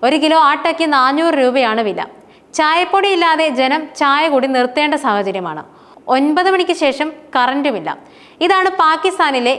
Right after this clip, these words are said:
ഇപ്പോഴത്തെ അവസ്ഥ. ഇപ്പോൾ ചെറുനാരങ്ങയും വില കൂടിയ ഒരു വസ്തുവായി മാറിയിരിക്കുകയാണ്. മാധ്യമ റിപ്പോർട്ടുകൾ പ്രകാരം ഇരുന്നൂറ്റി അൻപത് ഗ്രാം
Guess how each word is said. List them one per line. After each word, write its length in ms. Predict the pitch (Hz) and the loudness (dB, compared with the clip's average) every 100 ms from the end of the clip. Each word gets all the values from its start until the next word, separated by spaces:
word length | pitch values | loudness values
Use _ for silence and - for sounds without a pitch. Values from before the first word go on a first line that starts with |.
| 254 | -4
ഇപ്പോഴത്തെ 420 | 247 311 262 247 226 | -4 0 0 0 -2
അവസ്ഥ. 240 | 185 - - - - - - 262 | -2 -10 -14 -14 -20 -20 -6 -4
ഇപ്പോൾ 180 | 277 311 302 | 0 -2 0
ചെറുനാരങ്ങയും 760 | 294 320 349 349 320 339 302 | 0 2 2 2 0 -4 -4
വില 200 | 254 262 311 | -2 0 2
കൂടിയ 260 | 320 269 277 262 | 2 2 0 2
ഒരു 100 | 254 247 | 2 0
വസ്തുവായി 440 | 247 - 269 233 | -2 -2 0 0
മാറിയിരിക്കുകയാണ്. 720 | 233 202 214 214 208 185 151 - - _ - - 240 | 2 0 0 -2 -6 -8 -8 -14 -20 _ -20 -8 0
മാധ്യമ 440 | 262 285 320 339 339 | 0 0 0 0 2
റിപ്പോർട്ടുകൾ 440 | 302 320 339 359 349 339 | 2 2 0 2 0 0
പ്രകാരം 380 | 311 294 269 285 | 0 0 0 0
ഇരുന്നൂറ്റി 340 | 277 302 339 339 302 | 0 0 0 0 0
അൻപത് 260 | 311 339 311 | 0 0 0
ഗ്രാം 200 | 302 | 0